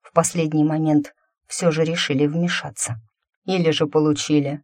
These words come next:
достойную внимания жертву. Мысль о жертве мелькнула и пропала, вытесненная странным, но на редкость сильным ощущением чужого взора.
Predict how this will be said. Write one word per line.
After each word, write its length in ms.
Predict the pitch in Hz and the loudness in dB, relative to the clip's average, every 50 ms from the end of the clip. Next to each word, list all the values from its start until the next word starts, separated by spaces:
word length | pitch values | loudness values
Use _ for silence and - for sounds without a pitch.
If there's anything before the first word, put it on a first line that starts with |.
| _ _ | _ _
достойную 800 | - 170 170 156 147 - - - 160 156 160 160 165 156 156 156 147 | -2 0 0 0 0 -2 -2 0 0 0 0 0 0 0 0 0 0
внимания 600 | 160 165 151 151 151 151 151 156 151 147 147 139 | 2 4 4 4 6 4 4 4 4 4 4 2
жертву. 560 | 135 143 143 143 151 - - 151 151 151 - _ _ _ _ _ _ _ _ _ _ _ | 2 0 0 0 0 -2 -6 -8 -8 -10 -10 _ _ _ _ _ _ _ _ _ _ _
Мысль 460 | 170 170 175 170 - - 160 156 147 - | 0 2 2 2 2 -2 -4 -4 -4 -4
о 160 | 160 156 151 | -4 -4 -4
жертве 560 | 143 143 147 165 180 180 180 180 196 202 208 208 _ _ _ _ - | -2 -2 -2 -2 -2 -4 -6 -6 -6 -6 -6 -8 _ _ _ _ -2
мелькнула 680 | 175 175 175 170 - - 175 180 196 208 208 208 208 | 2 2 2 2 0 -2 -2 -2 0 0 0 -2 -2
и 180 | 202 208 - 175 | -2 -4 -6 -6
пропала, 640 | 180 - 156 160 160 - - 143 143 139 143 143 147 - _ _ _ - | -4 -4 -4 -4 -2 0 2 2 2 2 0 -4 -6 -8 _ _ _ -4
вытесненная 800 | 165 156 165 151 - 156 147 - - 151 151 147 147 147 143 | -2 0 0 0 -2 -4 -4 -2 2 4 4 4 4 4 2
странным, 680 | 143 - - - - 151 147 147 147 147 147 147 151 - _ _ _ | 0 -2 -2 -2 0 0 2 2 2 2 2 0 -2 -4 _ _ _
но 200 | - 175 175 165 | -2 0 2 4
на 160 | 160 156 151 151 | 4 4 4 4
редкость 480 | 156 156 151 - - 165 151 - - | 4 2 0 -2 -4 -8 -8 -8 -8
сильным 560 | - - - 170 160 165 165 160 160 165 160 _ | -8 -6 -4 -4 -4 -2 -2 -4 -4 -4 -6 _
ощущением 920 | - 165 160 - - 151 147 - - - 175 180 185 180 185 185 180 180 | -6 -6 -6 -4 -6 -6 -6 -6 -4 -2 -2 -2 -2 -2 -4 -4 -6 -8
чужого 540 | - - - 160 151 147 151 151 147 147 143 | -10 -6 -4 -4 -2 0 0 0 0 0 -2
взора. 420 | 143 147 139 - 143 139 139 135 | -4 -4 -4 -2 -2 -2 -2 -4